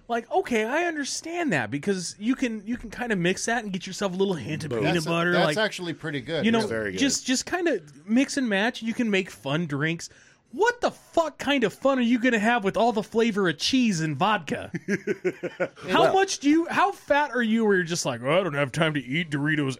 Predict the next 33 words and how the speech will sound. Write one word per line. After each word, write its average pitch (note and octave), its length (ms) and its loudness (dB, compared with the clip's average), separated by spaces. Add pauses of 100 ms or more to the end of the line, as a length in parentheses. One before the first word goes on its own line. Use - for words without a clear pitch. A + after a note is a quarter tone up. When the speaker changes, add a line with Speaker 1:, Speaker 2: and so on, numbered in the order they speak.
(120)
Speaker 1:
and F3 300 -2
drink. A#2 440 -6
I'm F3+ 120 0
just F#3 180 -2
gonna C3+ 180 -2
drink D3 440 -4
Doritos." E3+ 1000 -2
<laughs> - 40 -20 (680)
Speaker 3:
That, F3+ 220 -4
yeah, F3 240 2
that's D3 260 -2
really B2+ 140 -6
Speaker 2:
Um, G#2+ 60 -18
Speaker 3:
disgusting. F3 320 -2
Speaker 2:
can G#3 180 0
I A#3 40 0
get B3 140 -4
a - 20 -4
vodka G3+ 360 0
tonic G3+ 400 -2
over G3 120 -4
here? G3+ 240 0
Uh, F3+ 140 0
but F3 140 -4
can F3 140 -6
you F3+ 100 -8
use F#3 200 -10
the D#3 120 -12
nacho? D#3 680 -6
Speaker 1:
And A#3 160 2
it A#3 80 0
might D4 240 0
be B3 200 -2